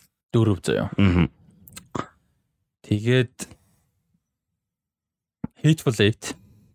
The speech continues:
Speaker 1: Тэгээд
Speaker 2: Hateful Eight үзэх үү?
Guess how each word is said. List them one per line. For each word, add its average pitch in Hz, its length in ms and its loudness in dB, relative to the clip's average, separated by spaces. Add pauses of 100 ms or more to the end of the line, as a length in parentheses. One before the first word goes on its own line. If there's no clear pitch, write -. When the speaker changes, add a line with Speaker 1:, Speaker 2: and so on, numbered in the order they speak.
(1040)
Speaker 1:
Тэгээд 120 640 -2 (160)
Speaker 2:
Hateful 139 320 0
Eight 113 160 2
үзэх - 160 -6
үү? - 120 -4